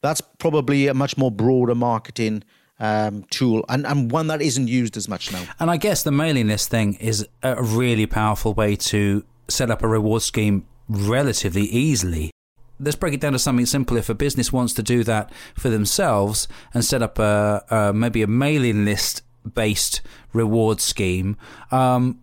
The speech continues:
Speaker 2: what kind of things would be a good offer, do you think?
Speaker 1: Well, it depends what kind of sector you're going to be in. I think it's going to be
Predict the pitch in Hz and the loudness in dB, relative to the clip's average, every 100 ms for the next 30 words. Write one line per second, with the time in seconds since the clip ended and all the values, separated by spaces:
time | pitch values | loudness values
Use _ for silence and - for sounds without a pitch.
0 | - 180 202 185 - 170 135 123 135 120 | -4 -2 0 0 0 0 0 0 -2 0
1 | 127 120 - 98 95 87 92 82 147 127 | 0 0 0 -4 -4 -4 -4 -2 -2 0
2 | - 160 127 143 147 135 123 117 - 156 | 0 -2 0 0 0 0 -2 -2 -2 -2
3 | 147 143 123 123 113 104 139 147 95 - | -2 0 0 2 0 2 2 2 -2 -6
4 | - - - 131 170 170 170 160 - 156 | -20 -20 -6 -2 0 0 0 -2 0 0
5 | 151 131 120 135 135 - | 0 0 0 2 2 -2